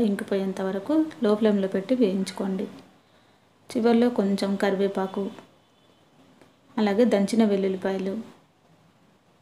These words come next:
పచ్చిమిర్చి కొంచెం పొడవుగా కట్ చేసుకొని వేసుకోండి. ఈ విధంగా సింపుల్గా మనం కాకరకాయ వేపుడిని తయారు చేసుకోవచ్చు. పెద్ద పని అనుకుంటారు కానీ కాకరకాయ చాలా ఈజీ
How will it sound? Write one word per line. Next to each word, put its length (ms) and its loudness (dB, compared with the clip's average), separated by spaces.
పచ్చిమిర్చి 500 4
కొంచెం 340 0
పొడవుగా 440 2
కట్ 200 -2
చేసుకొని 420 2
వేసుకోండి. 540 -2
ఈ 160 4
విధంగా 340 6
సింపుల్గా 540 4
మనం 200 0
కాకరకాయ 480 0
వేపుడిని 380 0
తయారు 260 -2
చేసుకోవచ్చు. 520 0
పెద్ద 240 -2
పని 220 0
అనుకుంటారు 480 0
కానీ 240 0
కాకరకాయ 500 -2
చాలా 280 0
ఈజీ 220 2